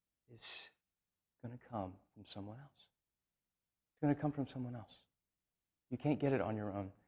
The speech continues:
God designed this thing to where you must have someone else preach the gospel to you.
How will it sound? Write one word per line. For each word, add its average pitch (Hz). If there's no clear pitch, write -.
God 135
designed 139
this 147
thing 165
to 131
where 123
you 123
must 135
have 151
someone 135
else 107
preach -
the 139
gospel 107
to 110
you. 95